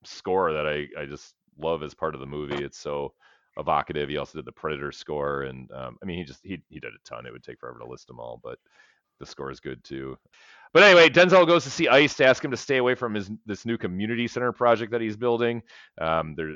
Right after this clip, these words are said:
there's a building in South Central L A. Uh, it's a pretty great scene for Ice. He's got a lot of attitude and some funny lines, um,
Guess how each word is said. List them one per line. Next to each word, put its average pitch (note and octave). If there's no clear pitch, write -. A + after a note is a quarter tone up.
there's D2
a C#2+
building F2
in D2
South E2
Central D#2+
L D#2
A. E2
Uh, A2+
it's C#3+
a D3
pretty D3+
great C3
scene B2
for A2
Ice. A2+
He's G2
got G2+
a F#2+
lot G#2
of G#2
attitude G#2+
and G2
some F#2
funny G2+
lines, F#2
um, E2